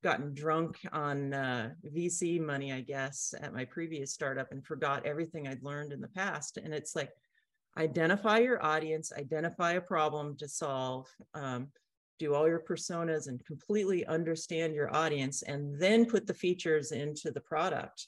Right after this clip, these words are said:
And so that's what we did before we even picked up a soldering iron and started working on prototype one. It's like,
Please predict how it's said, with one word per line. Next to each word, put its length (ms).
And 180
so 160
that's 280
what 140
we 100
did 260
before 320
we 180
even 240
picked 240
up 120
a 60
soldering 480
iron 320
and 140
started 340
working 460
on 420
prototype 600
one. 360
It's 240
like, 240